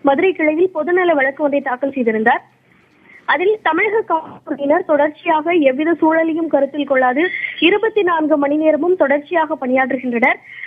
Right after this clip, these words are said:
அதே போல, பி ஐ பிக்கள் வரும் காலங்களில் சாலை ஓரங்களில் நின்று பொதுமக்களை பாதுகாக்கும் பணியும் செய்து வருகின்றனர்.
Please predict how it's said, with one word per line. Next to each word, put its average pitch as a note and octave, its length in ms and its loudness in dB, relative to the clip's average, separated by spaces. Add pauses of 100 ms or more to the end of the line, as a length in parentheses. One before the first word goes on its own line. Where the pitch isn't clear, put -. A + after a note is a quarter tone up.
(120)
அதே F4 260 2
போல, F#4+ 340 6
பி E4 180 4
ஐ G4+ 180 6
பிக்கள் E4+ 260 0
வரும் D4 280 0
காலங்களில் D4 680 0
சாலை D4+ 300 2
ஓரங்களில் D4+ 480 4
நின்று C#4 240 4
பொதுமக்களை D4 540 0
பாதுகாக்கும் C#4 600 0
பணியும் C4 300 0
செய்து B3+ 200 -2
வருகின்றனர். A#3+ 500 2